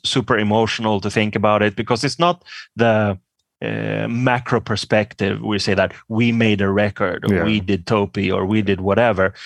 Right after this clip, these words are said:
Speaker 1: but it was more like on this super personal level, and you could see, um, the, the human issues or the humane issues, uh, underneath the surface. So that's been very, very interesting, uh, and it has only strengthened my, um,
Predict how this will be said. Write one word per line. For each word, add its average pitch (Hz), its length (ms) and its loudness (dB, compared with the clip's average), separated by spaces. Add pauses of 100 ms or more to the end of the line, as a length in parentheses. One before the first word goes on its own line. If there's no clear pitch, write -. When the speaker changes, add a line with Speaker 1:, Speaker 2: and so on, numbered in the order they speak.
(100)
Speaker 1:
but 117 120 0
it 117 40 4
was 113 180 0
more 120 220 2
like 95 180 2
on 104 80 -2
this 101 180 -4
super 123 380 -2
personal 107 500 -2
level, 101 500 0 (320)
and 110 200 2
you 104 80 2
could 101 160 -4
see, 101 420 2
um, 95 420 0 (200)
the, 107 260 -4
the 104 160 2
human 127 400 2
issues 95 480 -2
or 104 80 -2
the 98 80 -2
humane 107 500 2
issues, 98 540 -2 (380)
uh, 110 40 2 (220)
underneath 101 320 -2
the 107 100 -2
surface. 185 480 -2 (260)
So 139 100 0
that's 165 160 2
been 160 260 -2
very, 123 340 2
very 104 260 2
interesting, 107 680 -4
uh, 120 300 2
and 120 320 0
it 113 100 0
has 120 240 0
only 139 560 -2 (200)
strengthened 117 880 -2
my, 101 380 4
um, 92 340 2